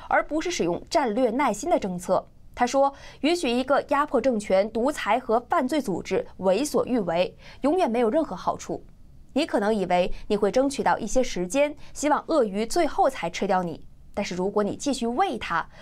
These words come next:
鳄鱼还是鳄鱼，迟早会吃掉你的。你早点意识到这一点，然后采取行动，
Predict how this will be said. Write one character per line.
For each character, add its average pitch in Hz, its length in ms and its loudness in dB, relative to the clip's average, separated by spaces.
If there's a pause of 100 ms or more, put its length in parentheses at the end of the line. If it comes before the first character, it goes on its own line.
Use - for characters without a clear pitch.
(140)
鳄 349 180 4
鱼 226 160 0
还 202 240 -2
是 349 140 -4
鳄 311 120 4
鱼， 185 220 -4
迟 277 240 -2
早 285 140 0
会 185 100 -8
吃 - 140 -8
掉 180 160 2
你 165 120 -10
的。 - 180 -4 (640)
你 262 100 0
早 262 220 2
点 277 180 2
意 285 80 0
识 277 100 -2
到 247 140 2
这 262 80 2
一 247 140 2
点， 190 240 2
然 180 120 -8
后 202 80 0
采 196 200 -4
取 185 120 -6
行 175 220 -8
动， 240 240 2